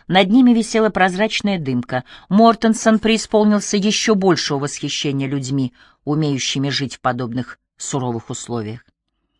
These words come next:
Мрачные коричневые горы в пятнадцати километрах западнее дороги наполовину принадлежали Пакистану,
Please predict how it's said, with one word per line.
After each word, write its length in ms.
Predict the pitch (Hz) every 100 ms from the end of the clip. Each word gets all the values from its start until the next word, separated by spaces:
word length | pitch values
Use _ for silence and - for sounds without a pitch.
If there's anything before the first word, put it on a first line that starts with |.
| _ -
Мрачные 560 | 143 160 170 - 160
коричневые 600 | 151 151 156 - 147 147
горы 380 | 131 156 175 170 - - _
в 140 | - -
пятнадцати 580 | 160 165 170 - -
километрах 640 | 156 143 139 151 180 170 165
западнее 540 | 151 170 - 160 165
дороги 500 | 160 160 160 156 151 - _ -
наполовину 640 | 160 - 143 135 135 147
принадлежали 560 | 160 165 165 165 180 175
Пакистану, 800 | 180 180 202 - 214 202 143